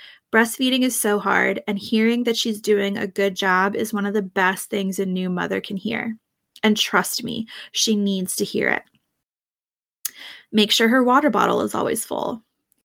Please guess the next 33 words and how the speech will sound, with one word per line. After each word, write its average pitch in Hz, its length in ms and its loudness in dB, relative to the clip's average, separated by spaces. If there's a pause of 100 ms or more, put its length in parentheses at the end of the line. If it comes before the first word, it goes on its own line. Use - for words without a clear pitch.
(600)
Take - 420 0
the 339 140 0
baby 220 440 4
for 220 220 0
an 208 100 2
entire 220 680 4
time 208 340 2
between 202 400 -2
a 208 100 -6
feeding 190 520 -4
at - 160 -4
least 202 480 -2
once 190 300 -4
a 185 40 -2
day, - 380 -2 (100)
a 196 80 -6
full 226 340 4
two 269 160 2
to 277 80 4
three 247 240 2
hours. - 540 -2 (480)
She - 240 -2
needs 214 240 2
to - 120 -4
not 185 300 2
be 247 140 -2
touched - 420 0
or 240 80 2
needed 196 320 2
for 202 160 -6
a 185 80 0
little - 240 -4
bit. 78 280 0